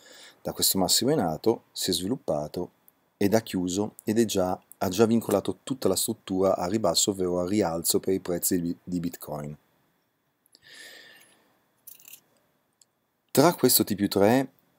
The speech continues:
e quello che potrebbe essere partito da questo massimo e che potrebbe già vincolarsi di nuovo a ribasso per quanto riguarda appunto l'inverso e quindi a rialzo come prezzi,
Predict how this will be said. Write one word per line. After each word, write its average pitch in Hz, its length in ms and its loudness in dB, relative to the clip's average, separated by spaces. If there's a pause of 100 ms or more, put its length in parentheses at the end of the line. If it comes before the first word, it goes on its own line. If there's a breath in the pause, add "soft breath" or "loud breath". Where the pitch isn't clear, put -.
(480)
e - 140 -4
quello 131 180 8
che - 140 0
potrebbe 101 500 2
essere 87 320 0
partito 90 460 -4
da 87 100 -2
questo - 380 -2
massimo 90 480 -2
e 95 40 -2
che 98 120 -6
potrebbe 101 340 0
già 98 140 0
vincolarsi 95 640 -2
di 92 100 -4
nuovo 92 520 -2 (100)
a 87 280 -4 (720)
ribasso 151 800 -2 (180)
per 92 140 -6
quanto 95 300 -2
riguarda 90 340 0
appunto 92 320 -8
l'inverso 92 500 -2
e - 40 -14
quindi 87 200 -4
a 87 60 -6
rialzo 95 400 -2
come 87 200 -8
prezzi, 82 540 -2